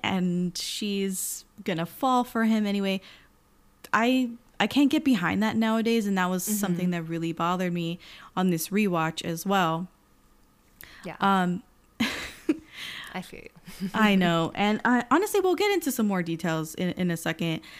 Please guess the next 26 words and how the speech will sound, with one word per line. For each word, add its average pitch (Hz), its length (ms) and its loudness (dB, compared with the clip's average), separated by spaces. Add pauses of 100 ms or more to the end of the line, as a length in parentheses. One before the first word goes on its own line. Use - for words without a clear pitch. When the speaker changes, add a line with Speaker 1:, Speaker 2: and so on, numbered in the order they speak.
(260)
Speaker 1:
I 196 80 2
do 233 200 4
have 359 160 4
a 381 60 0
couple 214 280 0
of 196 80 0
fun 180 180 0
facts 165 300 -4
for 170 140 -4
you, 165 180 -2
which 165 240 -4
I 170 100 -2 (160)
thought 165 320 0 (320)
we, 180 180 -2 (120)
<laughs> - 120 -8
I 226 80 0
should - 240 -6
share. 202 320 0 (420)
So, 214 520 2 (880)
did 226 140 4
you 240 60 6
notice 262 260 6
everyone's 254 280 4
driving 196 280 2
an 175 60 2
Audi 190 480 -2